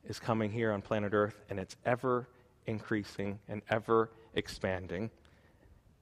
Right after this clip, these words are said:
And Jesus says this, "All authority in heaven and earth has been given to me. Now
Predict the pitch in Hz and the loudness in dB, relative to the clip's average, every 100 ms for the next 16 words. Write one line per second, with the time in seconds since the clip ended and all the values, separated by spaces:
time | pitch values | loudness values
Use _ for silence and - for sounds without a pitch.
0 | _ _ - - 107 110 120 120 - 113 | _ _ -20 -8 -4 0 2 0 0 0
1 | 101 113 104 - - - - _ _ _ | 2 4 4 2 -10 -14 -20 _ _ _
2 | _ - - _ _ _ - 113 113 104 | _ -20 -20 _ _ _ -4 4 4 4
3 | - 123 117 113 110 123 - - 107 - | 4 6 6 4 2 0 -12 -12 -10 -2
4 | 120 120 113 113 - - - 107 104 101 | -2 0 -2 -4 -10 -16 -8 -4 -2 -4
5 | - 104 - 104 107 101 95 - 101 95 | -6 -8 -6 -4 -4 -4 -6 -6 -6 -4
6 | 101 - - _ _ - 98 95 95 95 | -6 -10 -18 _ _ -4 0 0 -2 -6